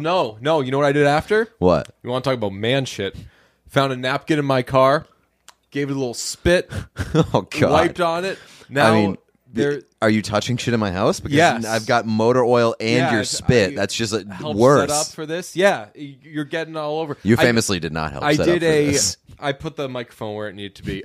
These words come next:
Speaker 1: I, uh, <laughs> I did a, uh, hand sanitizer after.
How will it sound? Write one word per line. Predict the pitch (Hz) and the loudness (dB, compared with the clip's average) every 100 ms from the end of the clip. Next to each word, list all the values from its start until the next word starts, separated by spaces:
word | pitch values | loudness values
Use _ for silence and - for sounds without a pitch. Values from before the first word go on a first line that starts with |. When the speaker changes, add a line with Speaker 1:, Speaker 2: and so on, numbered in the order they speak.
| - | -2
Speaker 1:
I, | 135 147 151 | 2 2 2
uh, | 143 135 127 127 120 - _ _ | 2 2 2 0 -2 -6 _ _
<laughs> | _ - | _ -2
I | 135 | 0
did | 143 175 156 | 2 0 0
a, | 143 135 127 | -2 -2 0
uh, | 117 110 107 104 101 92 _ _ _ _ _ _ _ _ | 0 0 -2 -4 -8 -16 _ _ _ _ _ _ _ _
hand | 117 147 135 | -4 -2 0
sanitizer | 127 117 110 98 95 | -2 0 2 2 2
after. | 90 85 73 64 | -2 -6 -10 -10